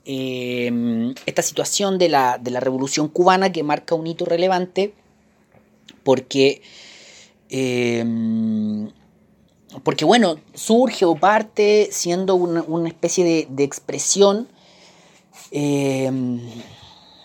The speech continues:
casi como de búsqueda de la independencia, de, de, a partir como de la, como una expresión de la particular historia cubana. Em, luego en los primeros años, en los primeros tiempos, hay una adscripción a, a un, a un proyecto marxista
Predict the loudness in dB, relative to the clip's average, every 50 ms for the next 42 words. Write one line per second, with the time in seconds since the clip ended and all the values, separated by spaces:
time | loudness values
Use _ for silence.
0 | _ _ 0 0 0 2 2 0 0 0 0 0 -2 -2 -4 -6 -2 2 2 4
1 | 4 2 0 -2 -4 -4 -4 -4 -4 0 2 2 2 2 2 0 2 2 2 2
2 | 2 -2 -2 -2 0 0 0 2 0 -2 -4 -6 -10 -14 -8 -6 -2 0 0 0
3 | 0 -2 -4 -4 -4 -8 -6 -4 -2 0 0 2 2 0 -2 -2 -8 -14 -20 -20
4 | _ -8 -2 0 2 2 2 2 0 -2 -2 -2 0 0 2 4 6 6 6 6
5 | 4 2 -2 -2 -10 -4 -2 0 0 0 0 -2 -6 2 2 4 4 4 0 0
6 | -2 -6 -4 -4 -6 -6 -6 -8 -10 _ _ _ _ _ _ _ _ -20 -20 -20
7 | -20 _ _ _ _ -10 -8 -6 -6 -4 -4 -4 -4 -4 -4 -2 -2 -2 -2 -2
8 | -2 -2 -2 -4 -4 -6 -6 -8 -8 -8 -10 -10 -12 -16 _ _ _ _ _ _
9 | _ _ _ _ _ -14 -14 -14 _ _ -10 -2 0 2 2 4 2 0 -2 -4
10 | -6 -4 -4 -2 -2 -4 -4 -6 -6 -4 -4 -4 -4 -6 -6 -6 -6 -8 -8 -6
11 | -4 -4 -4 -4 -6 -6 -4 -2 -2 -2 -2 0 2 2 2 2 0 0 -2 -2
12 | -4 -8 -8 -8 -6 -4 -4 -2 0 2 2 2 0 0 -2 -2 -4 -4 -4 -4
13 | -4 -4 -4 -6 -8 -10 -8 -6 -6 -6 -4 -4 -2 -2 -2 -2 -2 -2 -2 -2
14 | -4 -4 -2 0 0 0 -2 -2 -4 -4 -4 -6